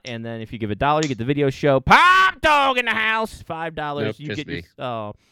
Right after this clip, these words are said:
Speaker 1: five dollars and you get, uh, you get the, uh, choose a segment for us. You get some extra audio, extra video, all kinds of fun stuff. Uh,
Speaker 2: I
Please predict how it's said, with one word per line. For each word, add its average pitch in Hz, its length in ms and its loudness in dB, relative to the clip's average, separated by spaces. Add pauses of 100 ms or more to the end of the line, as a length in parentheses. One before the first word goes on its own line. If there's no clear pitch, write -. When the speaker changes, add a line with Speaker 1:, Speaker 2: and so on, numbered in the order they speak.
(200)
Speaker 1:
five 170 260 -2
dollars 139 380 -6
and 131 180 -10
you 131 100 -8
get, 123 440 -10
uh, 110 500 -8 (560)
you 117 140 -18
get 117 240 -10
the, 107 240 -10
uh, 98 180 -10 (140)
choose 120 420 -12
a 101 280 -12
segment 175 380 -10
for 156 280 -8
us. 147 160 -12
You 120 80 -14
get 107 120 -14
some 95 140 -16
extra 90 300 -16
audio, 120 300 -8
extra 104 260 -14
video, 101 280 -12
all 101 120 -14
kinds 98 260 -20
of 110 60 -20
fun 92 180 -18
stuff. 90 280 -18 (600)
Uh, 85 260 -16
Speaker 2:
I - 20 -20